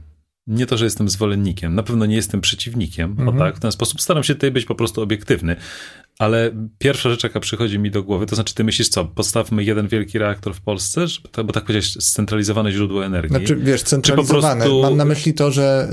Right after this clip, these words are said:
Speaker 2: y,
Speaker 1: czy jakieś
Speaker 2: jednak
Speaker 1: zespoły, re-, ki-, kilka
Speaker 2: Tak,
Speaker 1: miejsc
Speaker 2: mam
Speaker 1: w
Speaker 2: na
Speaker 1: Polsce?
Speaker 2: myśli to, że odnawialne źródła energii mogą być rozproszone i tak naprawdę dużą część, gro pozyskiwania energii dla twojego gospodarstwa domowego możesz przejąć ty, jeżeli masz kawałek dachu, albo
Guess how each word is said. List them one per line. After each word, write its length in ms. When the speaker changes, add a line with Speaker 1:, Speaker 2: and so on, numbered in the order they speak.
Speaker 2:
y, 20
Speaker 1:
czy 120
jakieś 180
Speaker 2:
jednak 220
Speaker 1:
zespoły, 380
re-, 200
ki-, 280
kilka 420
Speaker 2:
Tak, 280
Speaker 1:
miejsc 220
Speaker 2:
mam 140
Speaker 1:
w 20
Speaker 2:
na 80
Speaker 1:
Polsce? 180
Speaker 2:
myśli 100
to, 200
że 400
odnawialne 560
źródła 320
energii 340
mogą 320
być 200
rozproszone 720
i 60
tak 220
naprawdę 380
dużą 440
część, 480
gro 520
pozyskiwania 640
energii 300
dla 120
twojego 380
gospodarstwa 640
domowego 560
możesz 380
przejąć 680
ty, 180
jeżeli 340
masz 160
kawałek 400
dachu, 440
albo 600